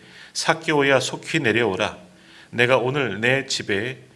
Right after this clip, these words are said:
유하여야 하겠다." 하시니. 아멘. 자, 우리는 여기서 상상력을 한번 발휘해 보겠습니다. 이때 예수님은 어떠한 눈빛으로 삭개오를 바라봤을까요?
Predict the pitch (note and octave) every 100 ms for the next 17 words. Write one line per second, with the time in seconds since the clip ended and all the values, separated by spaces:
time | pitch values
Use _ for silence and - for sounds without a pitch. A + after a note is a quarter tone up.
0 | - - A2+ A#2 C3 B2 G2+ G#2 G#2+ A#2
1 | A2 G#2+ G#2+ A2 G#2+ G#2+ - G2+ G2 G2
2 | F2+ F2 - F#2 F#2 F#2+ - - - -
3 | - - - - - C#3+ C#3 D3 C3 B2+
4 | - D#3+ D#3 D#3+ D3+ B2+ A#2+ A2+ F2+ F2
5 | - - G2+ G#2+ F#2+ F#2 - - E2 -
6 | - _ _ - - C3 C3+ C#3 A2 A2
7 | A#2+ A#2+ G#2+ F#2+ - C3 C3+ C3 G#2 G2+
8 | A2+ - - G#2 F3 - - - - -
9 | D#3 - C#3+ C3 G2 D#2 C#2 - G2+ F#2
10 | - - - -